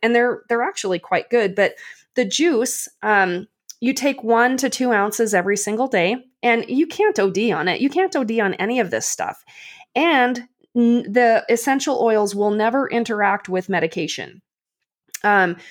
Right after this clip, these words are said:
grapefruit, whenever they tell you to not eat grapefruit if you're taking medication, it's because it's a diuretic and it's going to flush your drug out of your system before it can use it.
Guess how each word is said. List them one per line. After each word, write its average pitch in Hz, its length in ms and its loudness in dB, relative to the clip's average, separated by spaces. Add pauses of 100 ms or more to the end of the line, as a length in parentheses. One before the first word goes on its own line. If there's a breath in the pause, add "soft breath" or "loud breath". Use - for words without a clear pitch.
(140)
grapefruit, 254 580 0
whenever 233 320 2
they 220 140 0
tell 208 220 0
you 208 120 0
to 180 340 2
not 185 400 2
eat 202 160 -6
grapefruit 208 400 0
if 196 120 -4
you're 190 80 -4
taking 185 340 -4
medication, 180 640 -2 (360 loud breath)
it's 262 200 0
because 247 400 0
it's 226 180 0
a 208 60 0
diuretic 160 760 -2
and 214 140 2
it's 208 140 -2
going 208 300 2
to 208 120 -4
flush - 720 -2
your 190 180 0
drug 175 460 2
out 180 160 2
of 175 340 -6
your 180 180 -2
system 175 520 -2
before 185 580 0
it 185 140 0
can 185 180 0
use 185 180 2
it. - 200 -8